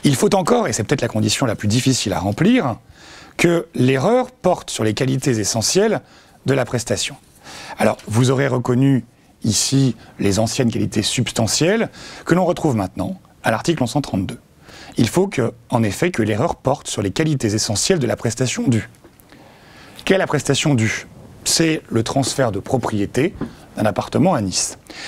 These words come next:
Est-ce que, en soi, il existe une erreur sur la prestation due par les primus au secondus ?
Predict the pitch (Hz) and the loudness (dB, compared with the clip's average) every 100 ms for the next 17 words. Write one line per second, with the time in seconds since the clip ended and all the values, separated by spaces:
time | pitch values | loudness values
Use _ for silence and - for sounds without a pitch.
0 | - 151 143 - 220 160 139 - 95 80 | -4 -2 0 0 0 0 0 0 -2 -4
1 | - - _ _ _ _ 135 127 113 113 | -10 -20 _ _ _ _ 2 4 2 0
2 | 226 110 107 110 92 98 156 - - - | 0 2 2 2 2 0 -2 -6 -20 -20
3 | - - - 151 185 131 107 - 120 - | -20 -4 0 2 2 0 -2 -2 -2 -2
4 | 104 - 160 226 - - - - 101 127 | -2 0 0 -2 -10 -20 -14 0 4 4
5 | 135 104 95 90 - 107 175 - - - | 2 -2 -2 -2 2 4 4 2 -6 -12
6 | _ _ - - 107 127 104 92 - - | _ _ -20 -8 -2 0 0 -4 -8 -14